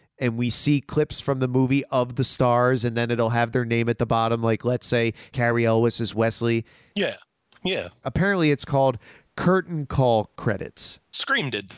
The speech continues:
Speaker 2: that.
Speaker 1: Scream did that?
Speaker 2: Yes. All the movies, ev-, all four.
Speaker 1: I enjoy that style credits. I, I'm not saying I need to see it every single movie per se,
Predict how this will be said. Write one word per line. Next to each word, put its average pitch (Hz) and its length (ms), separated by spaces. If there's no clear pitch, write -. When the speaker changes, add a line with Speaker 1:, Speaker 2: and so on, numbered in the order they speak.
Speaker 2:
that. - 320
Speaker 1:
Scream 127 480
did 254 160
that? 392 380
Speaker 2:
Yes. - 340
All 151 260
the 110 60
movies, 98 360
ev-, 123 220
all 143 140
four. 139 400
Speaker 1:
I 180 180
enjoy 143 480
that 117 220
style 101 400
credits. 95 440
I, 120 180
I'm 127 200
not 151 220
saying 139 240
I 120 80
need 117 180
to 107 80
see 120 180
it 107 80
every 113 300
single 131 460
movie 143 320
per 147 180
se, 165 340